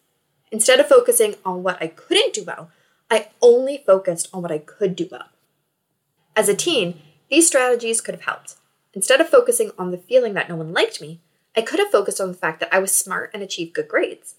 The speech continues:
I could have written down the negative self-talk that was taking over my mind and been able to turn those into positives.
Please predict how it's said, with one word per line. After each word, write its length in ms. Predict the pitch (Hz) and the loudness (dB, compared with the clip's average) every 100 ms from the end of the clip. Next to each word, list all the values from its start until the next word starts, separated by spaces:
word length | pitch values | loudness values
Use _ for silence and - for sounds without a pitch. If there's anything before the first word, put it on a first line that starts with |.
| _ _ _ _ _ - | _ _ _ _ _ -4
I 80 | |
could 160 | 214 220 | -2 0
have 100 | 185 | 2
written 200 | 196 180 | 0 0
down 160 | 165 180 | -4 -2
the 60 | |
negative 340 | 170 170 170 - | -4 -4 -4 -4
self-talk 580 | 151 - - 339 320 | -8 -10 -4 -2 -2
that 100 | - | -4
was 120 | 202 - | -6 -6
taking 340 | - 220 247 | -6 -8 -8
over 160 | 196 196 | -10 -6
my 140 | 185 | -4
mind 460 | 180 302 247 190 - _ _ _ | 0 0 0 -4 -12 _ _ _
and 100 | 269 | -2
been 140 | 262 226 | 2 4
able 200 | 220 269 | 4 2
to 100 | 330 | -2
turn 260 | - 170 | -6 -8
those 200 | 170 180 | -6 -6
into 220 | 170 165 | -8 -16
positives. 840 | 180 - 277 370 160 - - - | -18 -6 -4 -2 -4 -6 -10 -14